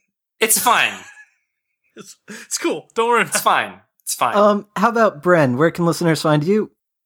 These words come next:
Speaker 2: Uh, A B T S Brendan on Twitter. Uh, I'm streaming more often now that my heat sink's, uh, working. Um, if you are willing to t-, transcribe podcast, hit us up. Hit me up at A B T S Brendan on Twitter.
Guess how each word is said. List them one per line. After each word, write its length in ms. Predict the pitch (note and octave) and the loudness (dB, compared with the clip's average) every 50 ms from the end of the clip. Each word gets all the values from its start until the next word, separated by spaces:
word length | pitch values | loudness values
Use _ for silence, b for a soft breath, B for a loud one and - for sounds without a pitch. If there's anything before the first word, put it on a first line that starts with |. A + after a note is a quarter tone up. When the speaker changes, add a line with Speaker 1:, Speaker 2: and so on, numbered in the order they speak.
| _ _ _ | _ _ _
Speaker 2:
Uh, 280 | C#3 C#3+ D3 D3+ D3+ D#3+ E3+ | 0 0 2 2 2 0 0
A 100 | E3 D#3 | -2 -2
B 80 | D#3+ D3+ | -4 -4
T 120 | - E3+ | -2 -2
S 100 | E3 - | -2 -2
Brendan 280 | - E3 D#3 D#3 D3+ D3 | -2 -2 -2 0 -2 -2
on 200 | C#3+ C#3+ C#3 C#3 | -2 -4 -4 -6
Twitter. 640 | - - D#3+ D#3+ E3 D#3+ D#3+ D#3+ D#3 D#3 F3 - _ | -6 -2 0 2 2 2 2 2 2 0 -2 -6 _
Uh, 40 | C3+ C3+ C#3 C#3 C3+ C3+ C3+ | -2 0 0 2 2 2 0
I'm 40 | B2+ | -2
streaming 640 | - - - - - D#3 D#3 D#3+ D#3 D#3 D#3 D3+ D3 | -4 -6 -6 -4 -2 0 0 0 0 -2 -4 -4 -4
more 200 | D3 D3+ D3 C#3+ | -2 -2 0 2
often 300 | C#3+ D3 D3 - - D3 | 2 2 0 0 -4 -6
now 120 | C#3+ C#3 | -6 -6
that 80 | C#3 C3+ | -6 -6
my 220 | C3+ B2+ B2+ B2+ - _ _ _ _ | -6 -8 -8 -8 -10 _ _ _ _
heat 200 | - - F3 E3 | -16 -14 -12 -10
sink's, 340 | - - D#3+ D3 - - - - - | -8 -8 -8 -8 -8 -10 -12 -8 -4
uh, 240 | E3 D3+ D3+ D3+ D3+ D3+ | -2 0 0 0 0 0
working. 400 | D#3 D#3 D3+ - E3+ E3 D#3 D3+ b b b b b b b | -2 -2 -2 -2 -2 -4 -4 -4 b b b b b b b
Um, 220 | D#3 C#3 C#3+ D#3 - | -2 0 0 -2 -2
if 300 | - E3+ E3+ D#3+ - - | -2 -2 -2 -2 -4 -10
you 360 | E3+ F3 E3+ F3+ F#3 F#3 G3 G#3 | -12 -8 -8 -6 -6 -6 -4 -2
are 380 | F3 D#3+ D#3+ E3 E3 E3 E3 | 0 2 2 4 4 2 2
willing 320 | D#3+ E3 F#3 G3+ A3 G#3+ G3 | 2 0 0 0 0 -2 -4
to 220 | - - G#3 G3 | -4 -6 -6 -6
t-, 240 | F#3+ - A3 G#3+ G3+ - _ | -4 -4 -4 -4 -4 -8 _
transcribe 640 | - - G#3+ G#3+ G3 - - - G#3 G#3+ A3 G#3 - | -6 -4 -4 -2 -2 -4 -6 -2 -2 -2 -2 -2 0
podcast, 800 | - A3 C4+ D4+ C#4+ - D3 C#3 B2 - B2 - - - _ _ _ _ _ _ _ _ _ | 0 0 0 0 0 -2 -4 -4 -4 -6 -6 -8 -8 -8 _ _ _ _ _ _ _ _ _
hit 280 | _ - - F3+ G#3+ A3 | _ -6 -4 -2 -2 0
us 200 | A3+ A3 F#3+ - | -2 0 0 2
up. 300 | C4 B3+ - - - _ _ _ _ | 2 2 0 -2 -6 _ _ _ _
Hit 160 | - - F#3 F#3 | -6 -6 -4 -2
me 100 | G#3+ A#3 | -2 -2
up 160 | A#3 G#3 F#3+ | 0 0 -2
at 120 | D#3 C#3+ - _ _ - | -4 -4 -6 _ _ -4
A 140 | D#3 D#3 D3+ | -4 -4 -4
B 80 | D#3 D3+ | -4 -4
T 80 | D#3 | -6
S 100 | D3 - | -6 -4
Brendan 160 | - D3+ C#3 | -4 -4 -4
on 80 | C3 B2+ | -4 -6
Twitter. 320 | - - D#3 C3 A#2+ A2+ | -8 -8 -8 -6 -6 -10